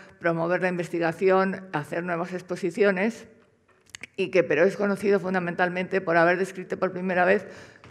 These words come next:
<clears throat> esta mariposa nocturna, la Graelsia Isabela, que dedicó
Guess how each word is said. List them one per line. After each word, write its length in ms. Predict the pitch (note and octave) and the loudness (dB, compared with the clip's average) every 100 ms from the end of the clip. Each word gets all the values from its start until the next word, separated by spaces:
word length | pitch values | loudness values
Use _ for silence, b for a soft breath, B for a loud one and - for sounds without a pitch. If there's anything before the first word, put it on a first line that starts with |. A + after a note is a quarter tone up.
| - | -4
<clears throat> 280 | - A#3+ - | 2 2 2
esta 300 | G#3 G#3 A#3 | 2 2 2
mariposa 500 | G3 F3+ F3 G3 F#3+ | 2 2 0 -2 0
nocturna, 580 | F3 E3+ A3 G#3+ G3 - - B B - | -2 -2 -2 0 0 0 -6 B B -4
la 180 | E3 D#3 | 2 2
Graelsia 640 | D#3+ E3+ F3+ F#3+ E3 C3+ - | 4 0 2 2 2 2 -4
Isabela, 640 | E3 F3 D3 F3 E3 A#2 - | -8 -4 -2 0 0 -2 -2
que 100 | E3 | 0
dedicó 580 | D3+ D3 D3 D3+ F3+ | 2 0 -2 -2 -4